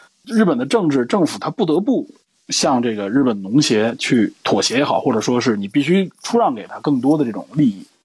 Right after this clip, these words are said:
那么基础是什么？就是这些农民他有他非常强的政治权利。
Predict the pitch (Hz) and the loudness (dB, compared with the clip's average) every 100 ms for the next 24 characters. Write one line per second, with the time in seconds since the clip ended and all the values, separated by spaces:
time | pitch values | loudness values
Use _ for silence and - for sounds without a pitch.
0 | _ 185 180 240 196 143 160 143 104 110 | _ -4 0 0 2 0 0 -2 -4 -4
1 | 151 143 135 147 156 156 135 180 131 143 | 0 0 0 0 0 0 0 2 2 0
2 | - _ - - - 180 170 101 - _ | -4 _ -20 -20 -4 0 0 -2 -8 _
3 | _ _ - 151 190 190 139 131 147 - | _ _ -6 -2 2 2 0 -4 -2 -4
4 | 104 208 - - - - _ _ 339 180 | -4 0 0 -2 -8 -20 _ _ 0 0
5 | 233 - - 67 - | -2 -8 -8 -8 -10